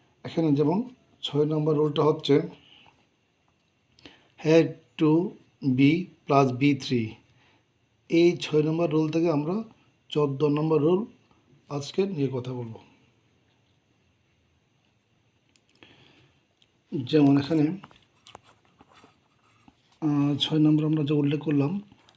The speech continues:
যেমন the proposal, the proposal had to be বি থ্রি। আর গত ক্লাসে বলেছিলাম, ওটা ছিল, আহ, subject plus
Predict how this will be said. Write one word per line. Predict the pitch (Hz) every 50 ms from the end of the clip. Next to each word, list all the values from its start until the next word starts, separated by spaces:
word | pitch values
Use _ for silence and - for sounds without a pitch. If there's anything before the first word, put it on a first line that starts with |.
| _ _
যেমন | 151 135 127 147 131 165 214 269 196 135
the | 143 143 127 - -
proposal, | 160 151 139 175 160 139 143 131 139 175 180 - - - _ _ _ _ _ _ _ _ _ _ -
the | 139 139 131 -
proposal | - 156 147 - 170 151 185 185 165 - - -
had | 147 156 147 143 - _
to | 175 156 151 139 131
be | 143 170 202 226 - _ _ -
বি | 147 131 139 143
থ্রি। | 135 135 - - 131 113 101 - - - _ _ _ - - - _ _ _ _ _ _ _ _ -
আর | 139 135 135 127
গত | 123 131 147 147 165 147 -
ক্লাসে | - 147 - - 156
বলেছিলাম, | 143 151 160 151 - 139 151 170 180 208 208 - - _ _ _ - - - - - - -
ওটা | 139 143
ছিল, | 131 147 147 170
আহ, | 180 180 - - - _ _ _ _ _ _ _ _ _ _ _ _ - 190 165 156 147 143 147 143 - -
subject | - 131 131 127 143 165 160 160
plus | - 160 165 160